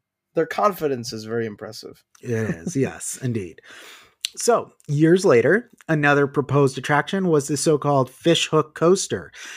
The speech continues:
Speaker 2: Developed by Aerodynamics in the early two thousands, this coaster would, much like Kong, be loaded in the base of the tower. Riders would enter capsules with four stadium seating rows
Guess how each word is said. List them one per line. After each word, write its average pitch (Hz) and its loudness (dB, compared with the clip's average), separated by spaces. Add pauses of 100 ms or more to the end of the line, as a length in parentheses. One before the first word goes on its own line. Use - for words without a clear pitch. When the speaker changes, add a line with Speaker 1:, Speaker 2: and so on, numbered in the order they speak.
(160)
Speaker 2:
Developed 196 0
by 202 2
Aerodynamics 175 2
in 127 -2
the 117 -2 (420)
early 185 4
two 202 -4
thousands, 131 -2 (400)
this 175 2
coaster 151 2
would, 123 0
much 123 0
like 120 0
Kong, 131 2
be 123 0
loaded 113 0
in 98 -12
the 101 -12 (120)
base 90 -10
of 104 -10
the 120 -8
tower. 196 0 (440)
Riders 156 0
would 170 2
enter 190 0
capsules 226 -2
with 120 -2
four 180 -2
stadium 175 -2
seating 151 -4
rows 104 -2